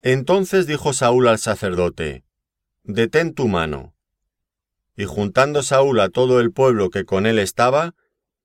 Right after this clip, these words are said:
llegaron hasta el lugar de la batalla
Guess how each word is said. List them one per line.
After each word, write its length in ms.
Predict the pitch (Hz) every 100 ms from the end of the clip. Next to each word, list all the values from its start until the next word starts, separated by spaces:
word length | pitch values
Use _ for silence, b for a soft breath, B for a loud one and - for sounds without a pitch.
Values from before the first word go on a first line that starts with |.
| -
llegaron 560 | 98 113 113 160 170
hasta 320 | 147 135 131
el 120 | 117 113
lugar 360 | 110 110 135
de 100 | 127
la 100 | 120
batalla 680 | 113 113 147 135 82 69 67